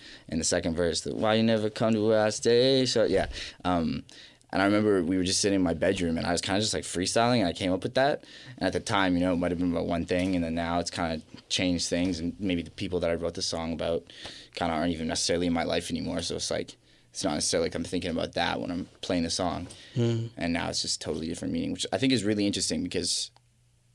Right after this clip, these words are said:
Speaker 1: you know, important thing, at least for me, when it comes to making music and writing music, is I wanna make timeless music. I wanna make music where in twenty years,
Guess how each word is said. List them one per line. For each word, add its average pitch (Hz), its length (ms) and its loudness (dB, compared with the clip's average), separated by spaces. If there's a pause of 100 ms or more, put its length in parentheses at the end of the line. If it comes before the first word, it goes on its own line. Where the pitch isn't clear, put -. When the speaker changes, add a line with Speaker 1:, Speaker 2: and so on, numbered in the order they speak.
(120)
Speaker 1:
you 98 80 -2
know, 87 180 0
important 87 480 0
thing, 82 320 -2 (260)
at 98 80 2
least 101 140 2
for 92 140 0
me, 101 180 2
when 101 100 2
it 98 60 -2
comes 95 200 0
to 92 60 -2
making 90 280 2
music 90 260 2
and 90 120 0
writing 95 260 2
music, 92 380 -2 (520)
is 82 120 -4
I 90 40 4
wanna 95 160 4
make 85 140 -2
timeless 92 400 0
music. 71 300 -2
I 92 40 0
wanna 87 120 0
make 90 180 -2
music 87 320 -2
where 85 140 2
in 85 100 -2
twenty 87 260 -2
years, 87 440 2